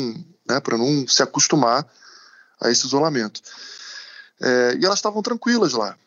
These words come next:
elas estavam tranquilas lá, se divertindo de fato, as mães todas orgulhosas, elas estavam fazendo vela, né, que virou item de primeira necessidade lá.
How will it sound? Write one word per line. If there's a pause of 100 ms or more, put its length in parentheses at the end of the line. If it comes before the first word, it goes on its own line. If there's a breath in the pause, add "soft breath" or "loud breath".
elas
estavam
tranquilas
lá,
se
divertindo
de
fato,
as
mães
todas
orgulhosas,
elas
estavam
fazendo
vela,
né, (200)
que
virou
item (800)
de
primeira
necessidade
lá.